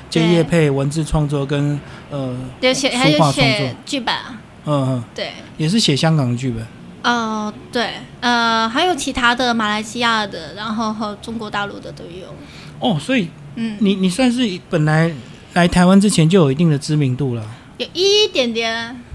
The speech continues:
Speaker 2: 对啊，包括你说你十八岁那时候
Speaker 1: 嗯。嗯。
Speaker 2: 模特甄选上了，可是后来你放弃。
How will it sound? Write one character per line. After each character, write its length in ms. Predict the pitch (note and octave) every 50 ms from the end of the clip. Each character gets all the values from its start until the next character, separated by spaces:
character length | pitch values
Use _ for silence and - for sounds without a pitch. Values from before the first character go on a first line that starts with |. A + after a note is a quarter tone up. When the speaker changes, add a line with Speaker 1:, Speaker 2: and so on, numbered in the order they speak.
| - - - - - -
Speaker 2:
对 100 | A#3 B3+
啊， 80 | A#3 A#3
包 160 | B3 C4+ C4+
括 160 | C4 C#4 C4+
你 100 | G#3 F3
说 140 | E3 G#3+ A#3
你 220 | A3 F3 D3+ D3
十 200 | C3 - - -
八 220 | F3 F3 G#3 G#3 G#3
岁 160 | A#3 A3 G3+
那 160 | G3 G3+ G3+
时 160 | F3+ - E3
候 280 | E3 F#3+ G3 F#3 D#3+ D3
Speaker 1:
嗯。 60 | C#3+ - - - - -
嗯。 80 | - -
Speaker 2:
模 200 | E3 E3 E3+ F3+
特 240 | A#3 A3 G3+ F3 D#3
甄 240 | - - F3+ F#3
选 420 | F#3 F3 - D3+ C3 B2 A#2 A2+ B2 C3+ - -
上 320 | - - - G#3 E3+ D#3
了， 100 | D3 C#3+
可 120 | C3+ C#3
是 100 | C3 D3+
后 140 | F3+ F3+ F#3
来 100 | D#3+ D3+
你 100 | C#3 B2
放 220 | A#2+ - D#3 C#3+ C3
弃。 240 | - - - B2